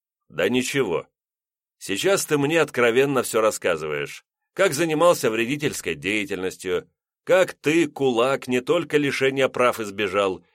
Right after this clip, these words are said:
но и председателем стал. Кто тебе помогал?" "Оговоры это все!"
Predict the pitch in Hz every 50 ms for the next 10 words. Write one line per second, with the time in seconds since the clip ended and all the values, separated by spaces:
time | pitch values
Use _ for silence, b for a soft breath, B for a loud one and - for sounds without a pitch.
0 | _ _ - 120 165 196 190 170 196 202 185 - 208 202 151 131 110 101 101 110
1 | 107 104 95 - - 104 98 95 92 85 85 _ _ _ _ _ _ _ _ -
2 | - - 185 214 233 220 220 202 165 175 190 196 202 196 202 196 143 127 120 120
3 | 120 113 - _ _ _ _ _ _ _ _ _ _ _ _ _ _ _ _ -
4 | - - 80 82 98 120 135 147 160 180 185 185 180 180 170 165 147 170 151 131
5 | - - 156 143 120 104 -